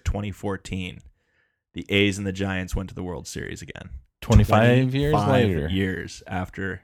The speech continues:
Speaker 2: And
Speaker 1: the
Speaker 2: then there
Speaker 1: Battle
Speaker 2: was
Speaker 1: of the Bay.
Speaker 2: another earthquake?
Speaker 1: Whoa! This bridge would be ready for it.
Speaker 2: Yeah, this bridge would just handle it.
Speaker 1: <laughs>
Speaker 2: Maybe the old one would just crash into the bay and they'd just be done with it.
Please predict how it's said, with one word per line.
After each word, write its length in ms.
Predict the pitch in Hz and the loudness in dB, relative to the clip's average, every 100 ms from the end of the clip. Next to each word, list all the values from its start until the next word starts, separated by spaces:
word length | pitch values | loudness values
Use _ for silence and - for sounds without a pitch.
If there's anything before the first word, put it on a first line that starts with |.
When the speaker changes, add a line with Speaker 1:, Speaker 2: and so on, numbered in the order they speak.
| _ | _
Speaker 2:
And 140 | - 110 | 0 4
Speaker 1:
the 40 | |
Speaker 2:
then 100 | 139 | 8
there 60 | 143 | 8
Speaker 1:
Battle 100 | 147 | 8
Speaker 2:
was 120 | 143 | 8
Speaker 1:
of 60 | 135 | 8
the 40 | |
Bay. 40 | 139 | 8
Speaker 2:
another 220 | 131 131 | 6 2
earthquake? 760 | 131 131 143 - 190 220 220 - | 4 4 4 6 8 6 2 -6
Speaker 1:
Whoa! 840 | 262 339 320 339 311 240 123 98 - - | 2 10 12 12 10 8 6 4 -2 -6
This 380 | 113 123 208 | 0 6 6
bridge 340 | - 139 123 110 | 6 6 6 8
would 140 | 117 110 | 6 8
be 100 | 107 | 8
ready 300 | 117 117 104 | 8 8 4
for 260 | - 58 | 0 -6
it. 140 | - - | -6 2
Speaker 2:
Yeah, 380 | 117 110 82 82 - | 4 6 4 -2 -8
this 80 | 110 | 2
bridge 260 | - 127 | 4 6
would 140 | 117 98 | 6 6
just 280 | 101 - | 2 2
handle 600 | 123 120 123 127 113 98 | 2 6 8 8 8 6
it. 240 | 92 90 147 - 156 - - | 6 4 0 -6 -8 -6 -8
Speaker 1:
<laughs> 360 | - - - _ | -6 -8 -10 _
Speaker 2:
Maybe 280 | 135 175 202 | 6 8 8
the 180 | 156 - | 6 8
old 280 | 127 156 | 6 8
one 200 | 147 131 | 8 8
would 160 | 117 107 | 8 6
just 220 | 123 - | 6 4
crash 420 | - 120 117 - | 6 8 8 6
into 160 | 131 120 | 6 6
the 140 | 107 | 6
bay 360 | 95 113 113 95 | 6 6 8 6
and 160 | 90 90 | 4 4
they'd 140 | 95 | 2
just 180 | 104 - | 0 0
be 120 | 107 | 2
done 260 | 92 131 190 | 6 6 6
with 140 | 95 | 4
it. 260 | 67 82 | 0 -4